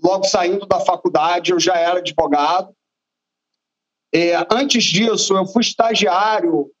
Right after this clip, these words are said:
da Defensoria Pública do Estado do Rio de Janeiro, na assessoria criminal e na assessoria civil. Eu tive grandes mestres ali, o doutor Líbero Ateniense Teixeira Júnior, defensor público, o doutor Elina de Moura, Américo Luiz Gol Grilo,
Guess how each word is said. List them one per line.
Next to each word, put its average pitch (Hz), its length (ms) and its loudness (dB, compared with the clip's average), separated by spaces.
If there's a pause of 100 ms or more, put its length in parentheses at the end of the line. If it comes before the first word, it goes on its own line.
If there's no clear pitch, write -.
(100)
da 185 80 2
Defensoria 196 600 0
Pública 220 520 -2
do 165 100 -2
Estado 180 300 -2
do 175 40 0
Rio 175 140 0
de 165 40 -8
Janeiro, 180 580 0 (320)
na 175 100 2
assessoria 185 500 0
criminal 185 640 0
e - 20 -2
na 190 80 2
assessoria 180 520 0
civil. 214 600 -2 (640)
Eu 165 80 2
tive 214 400 0 (180)
grandes 208 400 0
mestres 190 540 -2
ali, 175 300 0
o 214 60 -2
doutor 196 280 0
Líbero 190 220 0
Ateniense 180 420 -2
Teixeira 190 380 0
Júnior, 190 260 0
defensor 180 540 -2
público, 202 560 -2
o 190 60 -2
doutor 185 260 0
Elina 190 300 0
de 175 120 -2
Moura, 196 360 0
Américo 196 360 0
Luiz 190 220 -2
Gol 185 340 0
Grilo, 214 380 -2